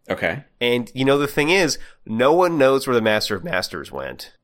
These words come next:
Speaker 2: And that's because he went to the one place they wouldn't expect, which is inside that box.
Speaker 1: <laughs>
Speaker 2: And so <laughs> Lushu's carrying that box ar-, 'cause, like,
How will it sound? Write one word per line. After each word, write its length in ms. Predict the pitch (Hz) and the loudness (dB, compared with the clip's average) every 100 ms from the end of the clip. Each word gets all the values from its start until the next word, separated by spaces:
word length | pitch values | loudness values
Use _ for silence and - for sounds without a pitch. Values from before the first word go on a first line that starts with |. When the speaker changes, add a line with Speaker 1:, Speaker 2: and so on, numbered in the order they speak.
| _ - | _ -8
Speaker 2:
And 120 | 104 | -4
that's 200 | 143 - | -2 -4
because 420 | 175 - 117 104 | -6 0 2 2
he 60 | 117 | 0
went 200 | 107 - | -4 -6
to 40 | |
the 80 | 82 | -2
one 160 | 113 135 | -2 0
place 300 | 123 113 - | 2 0 0
they 100 | 101 | -2
wouldn't 240 | 110 110 | -2 -2
expect, 540 | 107 - 98 82 - - | -4 -2 -2 -2 -6 -12
which 180 | 101 92 | -10 -10
is 80 | 90 | -10
inside 340 | 90 113 110 | -4 -2 0
that 200 | 104 92 | -2 -2
box. 540 | 85 85 - - - - - _ _ | -2 -6 -4 -6 -6 -8 -20 _ _
Speaker 1:
<laughs> 60 | - 147 - - - - - 123 | 0 0 2 0 0 -12 -2 2
Speaker 2:
And 220 | 127 - | 4 4
so 460 | 170 156 156 147 - - - | 4 4 4 2 0 -14 -16
<laughs> 260 | - _ 170 - - 214 - - - | -20 _ 0 0 -2 -4 -6 -14 -2
Lushu's 400 | 175 220 226 226 | 0 2 -2 -2
carrying 360 | - 170 175 170 | 0 0 2 0
that 120 | 151 | 2
box 300 | 165 214 160 | 4 2 0
ar-, 100 | 135 | -2
'cause, 200 | 170 156 | 0 2
like, 260 | 156 - | 0 0